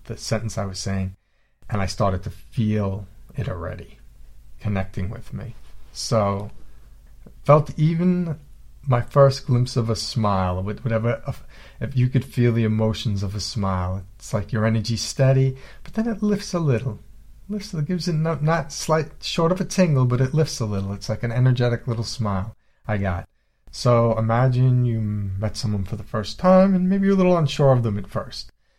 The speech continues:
Then you met them the second time, and now you're like, "All right, I don't, still not sure, but I'm used to this person now. They're used to me." And then the third time you, you meet him,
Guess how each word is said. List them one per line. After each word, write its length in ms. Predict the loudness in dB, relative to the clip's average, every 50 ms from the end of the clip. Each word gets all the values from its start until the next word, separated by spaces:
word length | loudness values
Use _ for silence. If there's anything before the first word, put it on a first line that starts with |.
| _ _ -6
Then 140 | -4 -2 -2
you 80 | -2 0
met 100 | -2 -2
them 140 | -2 -2
the 80 | -4 -6
second 340 | 2 2 2 2 2 -2 -4
time, 400 | 0 0 0 2 2 0 0 0
and 80 | 0
now 200 | 2 2 2 2
you're 280 | 2 2 2 2 4 2
like, 220 | 2 0 -2 -2
"All 80 | 0 2
right, 240 | 4 4 2 0 -2 -4
I 40 | -6
don't, 120 | -6 -6 -8 -12 -16 -16 -14
still 200 | -10 4 6 6
not 220 | 8 8 6 4 2
sure, 260 | 2 4 4 4 6
but 140 | 4 4 4
I'm 140 | 4 4 2
used 480 | 2 0 -2 -4 -6 -12 -14 -16 -18 -18
to 100 | -10 -8
this 140 | -8 -8
person 460 | -2 0 0 0 0 0 -2 -2 0 0
now. 360 | 0 0 0 -2 -4 -6 -8 -14 _ _ _ _ _ _ _ _ _ _ _ _ -2
They're 100 | 0 0
used 300 | 0 0 -2 -4 -2 -2
to 80 | -2
me." 340 | 0 0 0 0 0 -2 -2 0
And 100 | 2 4
then 120 | 4 6
the 80 | 4 2
third 340 | 4 4 4 4 4 2 2
time 300 | 2 4 4 4 4 2
you, 260 | 2 0 -2 -4 -6 -8 -14 -16 -4 -2
you 100 | 0 2
meet 300 | 4 4 4 4 4 4
him, 320 | 2 2 2 0 -2 -4